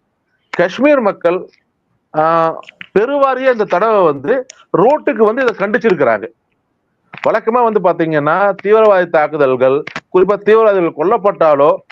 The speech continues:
அதுக்கு எவ்வளவு கூட்டம் வருமோ அவ்வளவு கூட்டம்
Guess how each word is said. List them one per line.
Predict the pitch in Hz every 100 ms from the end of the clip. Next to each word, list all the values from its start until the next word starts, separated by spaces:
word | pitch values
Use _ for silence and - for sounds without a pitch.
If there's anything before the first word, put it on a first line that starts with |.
| -
அதுக்கு | 113 160 233 185
எவ்வளவு | 220 254 269
கூட்டம் | 240 233 220
வருமோ | 185 156 120 110 180 208 _ _ _ _ _ _ _ _ - - -
அவ்வளவு | 120 147 208 262 262 185
கூட்டம் | 190 175 139 180 220